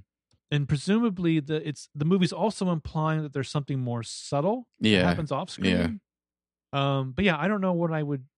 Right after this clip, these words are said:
Speaker 1: what I would need to do to get to, like, the Tibetan monk phase.
Speaker 2: And this is
Speaker 1: Um,
Speaker 2: where MacReady notices that the light in his shack is on. And so he's like, "Hey, you guys, you know, go back inside.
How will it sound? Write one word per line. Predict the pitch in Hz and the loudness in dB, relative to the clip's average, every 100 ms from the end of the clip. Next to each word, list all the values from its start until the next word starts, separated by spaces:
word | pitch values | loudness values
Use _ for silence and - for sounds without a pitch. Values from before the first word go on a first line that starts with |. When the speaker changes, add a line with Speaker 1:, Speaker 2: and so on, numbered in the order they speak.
| _ | _
Speaker 1:
what | 202 139 151 160 | -16 -8 -2 2
I | 156 | 2
would | 147 | 0
need | 135 | -4
to | |
do | 120 135 | -4 -2
to | 107 | -2
get | 120 117 | -4 -10
to, | 117 | -10
like, | 107 | -12
the | - | -12
Tibetan | 110 113 123 123 107 | -10 -6 -6 -6 -8
monk | 101 98 | -12 -14
phase. | - 104 98 101 - - _ _ - | -16 -14 -14 -18 -20 -20 _ _ 0
Speaker 2:
And | 104 | 2
this | 104 | 4
is | 104 95 | 2 2
Speaker 1:
Um, | |
Speaker 2:
where | 98 95 90 90 87 - _ _ | 4 4 4 4 2 -2 _ _
MacReady | 101 - 104 98 | -2 2 4 6
notices | 90 90 87 90 85 | 4 4 2 0 -2
that | 85 | -2
the | 85 | -2
light | 87 85 85 | 2 2 0
in | 82 85 | -2 -4
his | 87 | -2
shack | - - 82 85 | 0 0 0 0
is | 85 82 | -4 -2
on. | 80 82 82 | -2 -2 -2
And | 80 | -2
so | 82 | 0
he's | 85 82 | 0 -2
like, | 80 82 | -2 -2
"Hey, | - | -2
you | 87 85 | -2 -2
guys, | 82 82 85 - _ _ _ - - - | 0 0 0 -6 _ _ _ -18 -16 -10
you | - 85 | -4 -2
know, | 82 - - - | 0 -2 -4 -4
go | - 87 | 0 2
back | 82 82 | 2 0
inside. | 85 - 92 87 85 85 | -4 0 4 4 2 0